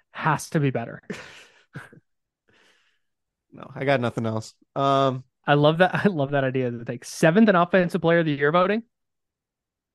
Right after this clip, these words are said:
Speaker 1: Given what they traded for this guy, he's gotta be top three.
Speaker 2: Need more. Where was he in the <laughs> N F C Championship game?
Speaker 1: <laughs> That touchdown he had, I, I will randomly just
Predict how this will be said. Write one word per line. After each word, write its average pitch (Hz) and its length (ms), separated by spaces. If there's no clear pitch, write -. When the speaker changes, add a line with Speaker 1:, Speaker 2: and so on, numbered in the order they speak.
Speaker 1:
Given 185 240
what 254 140
they 269 100
traded 185 400
for 254 80
this 254 160
guy, 262 140
he's 226 100
gotta 208 140
be 180 80
top 143 260
three. 139 320
Speaker 2:
Need 131 220
more. 131 180
Where 185 220
was 285 220
he 269 180
in 277 80
the 190 140
<laughs> - 20
N 165 100
F 135 100
C 156 120
Championship 123 600
game? - 180
Speaker 1:
<laughs> 339 280
That 202 200
touchdown 233 320
he 233 60
had, 214 320
I, 220 320
I 185 160
will 254 300
randomly 170 560
just 156 280